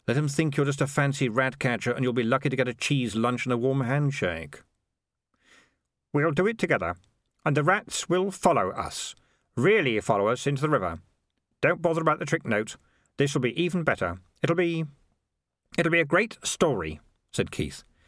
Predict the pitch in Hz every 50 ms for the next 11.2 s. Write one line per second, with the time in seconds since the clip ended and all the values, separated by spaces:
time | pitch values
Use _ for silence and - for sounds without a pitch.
0 | _ _ _ _ - 160 208 262 269 269 240 233 226 - 220 214 190 151 104 82
1 | 80 - - _ _ _ _ _ _ - - - 185 202 180 208 208 220 196 202
2 | 165 127 101 85 - 123 131 - 160 156 185 220 220 - - _ _ _ _ _
3 | _ _ _ _ - - 139 - 202 247 226 - 214 196 185 196 196 156 127 110
4 | 104 107 113 - - 131 - - - 120 131 113 117 101 - - 98 98 90 78
5 | 92 95 - _ _ _ _ _ _ _ _ _ _ _ _ - 131 135 170 220
6 | 240 - - - 247 226 - - - - 190 160 123 107 98 90 82 82 78 -
7 | - - 95 117 135 - - - - - _ _ - - 190 190 - - 196 226
8 | 240 226 156 107 92 92 110 165 165 147 135 147 175 214 214 143 95 80 73 73
9 | 69 - _ _ _ _ _ _ _ _ _ _ _ _ _ _ _ _ - -
10 | 175 156 147 123 123 120 113 117 131 139 147 151 147 - - - - - 98 -
11 | - - 98 104